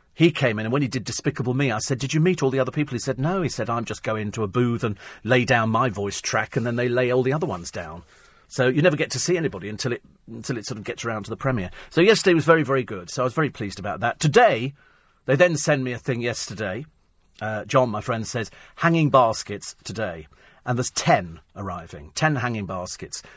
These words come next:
Six flower baskets and four strawberry in baskets. So I'm quite looking forward to that. So that's the hi-, that's the highlight of the day today. So it's, it's gonna go quite well. And then I think we've got another interview tomorrow.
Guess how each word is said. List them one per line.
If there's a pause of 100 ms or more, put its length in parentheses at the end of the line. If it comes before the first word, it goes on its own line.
Six (420)
flower
baskets (240)
and
four (260)
strawberry
in
baskets.
So
I'm
quite
looking
forward
to
that.
So
that's
the
hi-,
that's
the
highlight
of
the
day
today. (320)
So
it's,
it's
gonna
go
quite
well.
And
then
I
think
we've
got
another
interview
tomorrow.